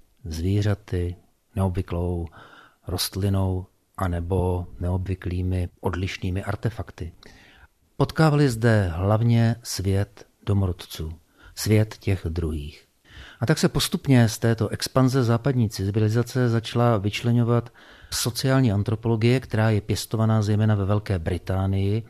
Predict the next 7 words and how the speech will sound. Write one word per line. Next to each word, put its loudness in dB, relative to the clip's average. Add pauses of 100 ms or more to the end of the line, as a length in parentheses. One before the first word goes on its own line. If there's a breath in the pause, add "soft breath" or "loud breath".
(340 loud breath)
a 0
na 0
evropském -4
kontinentě, -4 (420 soft breath)
a 2 (100)
kulturní -2
antropologie, -2